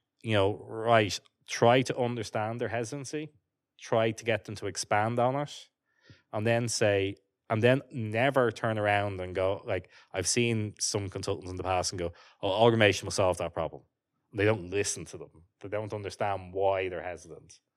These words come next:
But also at the same time, if you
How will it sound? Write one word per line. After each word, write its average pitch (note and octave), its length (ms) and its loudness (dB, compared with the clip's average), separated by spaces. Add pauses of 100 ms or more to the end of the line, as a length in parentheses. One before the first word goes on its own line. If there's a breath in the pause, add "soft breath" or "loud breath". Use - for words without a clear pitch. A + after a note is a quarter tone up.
(600)
But A2+ 140 2
also C#3 340 2
at G#2 100 -2
the G#2+ 60 -10
same G2+ 260 -4
time, G2 300 -4
if F#2 180 -8
you G#2+ 260 -6